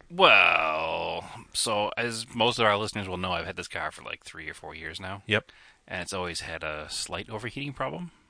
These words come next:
Speaker 1: Whereas I drive around town and the gauge stays where it belongs on the first line, which is the operating range.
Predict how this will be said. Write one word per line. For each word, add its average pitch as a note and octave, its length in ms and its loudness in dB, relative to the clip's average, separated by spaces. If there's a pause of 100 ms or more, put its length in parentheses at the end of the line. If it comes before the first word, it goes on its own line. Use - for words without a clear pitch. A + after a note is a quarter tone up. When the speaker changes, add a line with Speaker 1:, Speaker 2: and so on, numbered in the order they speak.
(1200)
Speaker 1:
Whereas E2+ 500 -2
I E2+ 80 -10
drive G2 260 0
around F#2+ 240 -4
town A#2 520 -2 (180)
and F2+ 460 -10 (1080)
the F2 280 -10
gauge G2 420 0
stays G2 320 0
where G2 140 -4
it F#2 60 -8
belongs G#2 600 -6 (1040)
on F#2 140 -8
the F2+ 80 -12
first - 360 -8
line, F#2 440 -8
which F#2+ 160 -12
is F2+ 100 -12
the F2+ 200 -12 (520)
operating G2+ 460 -2
range. G#2 500 -8